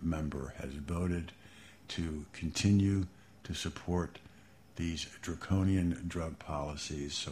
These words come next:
they should be called out on the carpet, every single one of them. Fuck cozying up. It's time to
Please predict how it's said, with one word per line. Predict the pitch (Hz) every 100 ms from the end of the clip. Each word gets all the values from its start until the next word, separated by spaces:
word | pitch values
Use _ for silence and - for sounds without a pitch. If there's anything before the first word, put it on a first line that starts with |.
| 67
they | 78 80
should | - 80
be | -
called | 73 - 78 76
out | 73 69
on | 73 71
the |
carpet, | 67 - 71 - 67 -
every | 80 80 80 78 71 - - - -
single | - - 82 78 73 71 - -
one | 76 73
of | 67
them. | 64 60 - - - - - -
Fuck | - 98 - -
cozying | - 87 85 80 82 85
up. | 87 87 - -
It's | -
time | - 80 80 78
to | - 76 73